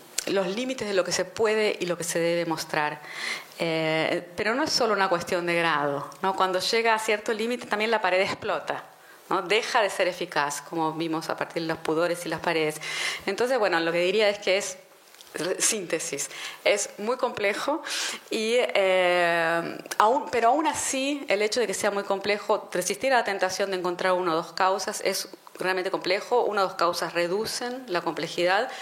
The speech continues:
Resistir también a la tentación de pensar en términos de evolución y regresión, eso un poco lo,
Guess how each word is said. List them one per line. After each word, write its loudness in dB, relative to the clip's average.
Resistir 0
también 4
a 8
la 2
tentación 0
de -2
pensar 0
en 0
términos 0
de 0
evolución 0
y 2
regresión, 0
eso -2
un -8
poco 2
lo, 0